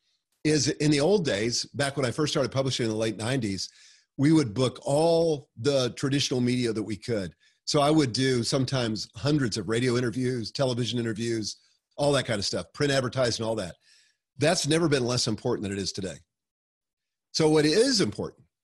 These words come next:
what is powerful, is podcast interviews. That's why for this book, you know, we went out and got at least fifty podcast interviews. So me being on your show, the thing that, that you have that's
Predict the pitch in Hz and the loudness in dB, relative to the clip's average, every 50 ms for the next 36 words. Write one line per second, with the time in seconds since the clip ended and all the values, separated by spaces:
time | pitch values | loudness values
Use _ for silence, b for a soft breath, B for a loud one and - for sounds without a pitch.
0 | _ - 139 147 160 196 233 226 - - - 127 101 95 92 90 - - - - | _ 0 2 4 6 6 4 4 0 -2 -4 -4 -2 -2 -4 -6 -8 -12 -16 -18
1 | _ _ _ _ _ _ _ _ _ _ _ - 151 151 156 151 147 127 - - | _ _ _ _ _ _ _ _ _ _ _ 0 2 4 4 4 4 2 0 -4
2 | - _ _ - - - 143 156 160 160 127 - 135 117 - - - 113 98 98 | -8 _ _ -14 -6 -2 0 0 0 0 0 0 0 0 0 0 0 -2 -2 -4
3 | 85 85 80 69 65 - - _ _ _ _ _ _ _ _ _ _ _ _ _ | -4 -6 -8 -10 -10 -14 -16 _ _ _ _ _ _ _ _ _ _ _ _ _
4 | _ - 143 160 - - 175 165 160 151 - 127 120 147 147 - - 135 131 151 | _ -2 0 0 0 2 2 2 2 2 0 0 0 0 0 0 -2 -2 0 0
5 | 143 135 135 - - _ _ _ _ _ _ _ - 123 127 131 120 120 135 151 | 0 0 -2 -6 -20 _ _ _ _ _ _ _ -4 -2 0 0 2 2 2 2
6 | 160 160 147 139 135 127 127 127 123 - - _ - 127 127 127 127 123 113 95 | 4 4 2 2 2 0 0 -2 -4 -8 -14 _ -4 -2 -2 0 0 0 0 0
7 | 123 120 120 117 117 - - - _ - 123 123 120 - - 143 156 165 165 156 | 0 0 0 0 -2 -4 -8 -14 _ -4 -4 -4 -4 -4 -4 0 2 4 4 4
8 | 135 - - - - - _ _ _ - - 147 139 - - 123 - 120 117 113 | 4 2 0 -2 -6 -10 _ _ _ -6 -2 -2 -2 -2 -2 -4 -2 -2 -2 -2
9 | 110 - - 117 117 113 - 113 101 95 90 90 87 80 76 - - b b b | -2 -2 -4 -4 -4 -4 -4 -4 -6 -6 -6 -8 -10 -10 -10 -12 -14 b b b
10 | b b b b - 143 143 127 135 147 143 151 156 151 143 139 123 120 123 139 | b b b b 0 0 2 2 2 2 2 2 2 2 2 2 0 2 2 0
11 | 135 - - 151 147 151 160 160 156 b b b b b b b 117 110 - 160 | 0 0 2 2 2 2 2 0 -2 b b b b b b b -10 -4 0 2
12 | 170 180 175 156 127 107 - - 117 131 127 - 120 117 147 185 202 196 160 135 | 2 4 4 4 2 0 -2 -4 -2 -2 -2 -2 -2 0 2 2 4 4 2 2
13 | 110 104 104 107 107 107 - _ _ _ _ _ _ _ - 107 101 98 131 123 | 0 0 -2 -4 -6 -8 -10 _ _ _ _ _ _ _ -14 -8 -2 0 0 0
14 | 117 - | 0 0